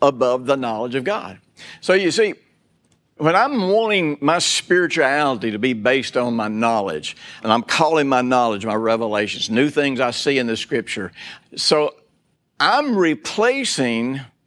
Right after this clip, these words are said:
an intimate connection with Jesus with this information.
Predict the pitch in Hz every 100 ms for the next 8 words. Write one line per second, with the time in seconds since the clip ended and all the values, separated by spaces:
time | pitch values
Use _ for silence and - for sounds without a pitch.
0 | _ _ 135 156 - 185 226 - 226 160
1 | - 156 147 147 175 - - 131 120 107
2 | 107 139 127 101 98 110 - - _ _
3 | _ _ _ _ 131 135 160 190 147 -
4 | - _ _ 120 120 147 147 139 127 123
5 | 135 131 -